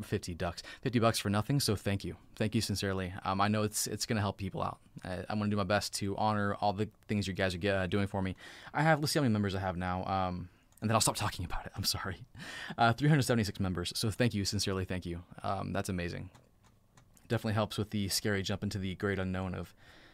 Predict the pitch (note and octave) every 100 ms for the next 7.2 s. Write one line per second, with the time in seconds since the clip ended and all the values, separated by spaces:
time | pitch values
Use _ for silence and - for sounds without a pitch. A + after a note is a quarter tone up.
0 | - - - C3 A2 G2 F#2 - - -
1 | - - _ - A#2 A2+ G2+ - G#2 F2+
2 | E2+ F2+ G2 A2 G#2 G#2 F#2+ F#2+ F#2+ F2+
3 | F2+ E2+ - _ - _ - _ _ _
4 | - _ _ - - F#2 F2+ - G#2 F#2+
5 | F2 F#2+ F#2 F2+ F2 F2 - _ _ _
6 | _ _ _ _ _ - - B2 F#2+ -
7 | C#3 B2+